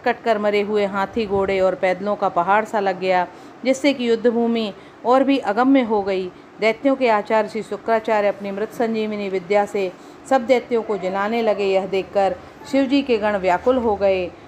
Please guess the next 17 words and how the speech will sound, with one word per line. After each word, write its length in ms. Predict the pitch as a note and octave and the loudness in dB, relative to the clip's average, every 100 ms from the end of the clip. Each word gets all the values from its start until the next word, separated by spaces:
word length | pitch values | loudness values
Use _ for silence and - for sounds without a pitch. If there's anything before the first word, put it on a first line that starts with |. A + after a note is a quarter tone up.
| - | -6
और 380 | A3+ C4 A#3+ F#3+ - - | 2 4 4 -2 -6 -4
उनके 320 | B3 C4+ C#4 | -2 2 0
पास 320 | C4+ A3 G#3+ | 2 0 0
जाकर 380 | G#3+ G3 G3 G#3+ | 0 -2 0 -2
सारा 300 | G#3 G3+ G3 | 0 0 0
वृतांत 460 | F#3 F3 G3 G#3+ G#3+ | -2 -4 -2 -4 -6
सुनाया। 540 | - G3+ G3 G3 F#3 | -8 -4 0 0 0
उसे 260 | E3 F#3+ G#3+ | -2 -2 -2
सुनकर 420 | G#3 G3 G3 G3 | -2 -6 -2 -2
भगवान 460 | F3+ F3+ G3 F#3 F3 | 0 -2 -2 -2 -2
रुद्र 300 | F#3+ F#3 G3+ | -4 -4 -4
के 180 | G3+ | -4
क्रोध 380 | F#3+ G3 G#3+ G#3 | -4 -2 -2 -2
की 120 | G3 | -8
सीमा 400 | F#3 - F#3+ A3+ | -8 -6 -2 0
न 60 | B3+ | 2
रही 420 | A#3+ G#3 G3+ F#3+ | 2 2 0 -6